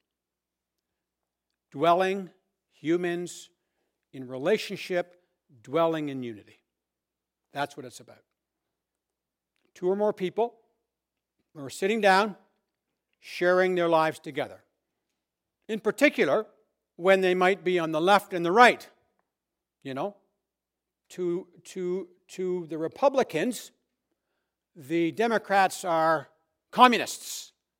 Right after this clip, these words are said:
liberals, bad.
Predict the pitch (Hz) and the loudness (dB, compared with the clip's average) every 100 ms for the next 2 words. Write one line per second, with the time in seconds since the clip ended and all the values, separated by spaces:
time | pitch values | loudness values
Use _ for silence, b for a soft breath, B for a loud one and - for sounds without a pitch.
0 | _ _ _ _ _ _ _ - 214 190 | _ _ _ _ _ _ _ 2 2 2
1 | 139 - - - _ _ _ _ _ _ | -4 -6 -16 -18 _ _ _ _ _ _
2 | _ _ - | _ _ -18